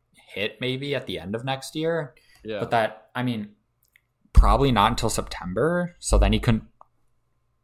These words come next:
Speaker 1: hit in the playoffs then too. So does he just sit out a year and not even get a contract?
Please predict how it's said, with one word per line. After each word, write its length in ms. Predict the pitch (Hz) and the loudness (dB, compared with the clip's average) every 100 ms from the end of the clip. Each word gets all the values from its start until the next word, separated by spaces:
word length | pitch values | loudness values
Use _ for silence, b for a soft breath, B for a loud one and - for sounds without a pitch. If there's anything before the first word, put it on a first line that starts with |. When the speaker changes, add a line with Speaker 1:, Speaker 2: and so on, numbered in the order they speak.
| _ _ - | _ _ -16
Speaker 1:
hit 180 | - | -12
in 60 | 117 | -8
the 80 | 107 | -10
playoffs 560 | - 107 101 127 131 | -6 -4 -2 -2 -4
then 160 | 120 101 | -8 -8
too. 280 | - 98 139 | -8 -8 -4
So 420 | - 117 101 B B B - | 0 2 0 B B B -10
does 100 | 113 | -4
he 100 | 185 | -2
just 220 | 233 - | 0 0
sit 160 | 107 | 0
out 160 | 98 120 | 0 -2
a 60 | 135 | -2
year 240 | 92 113 | -4 -4
and 100 | 101 | -6
not 160 | 78 90 | -8 -10
even 160 | 117 | -10
get 140 | 113 107 | -8 -10
a 40 | |
contract? 680 | - 85 92 120 165 190 | -12 -16 -12 -10 -10 -10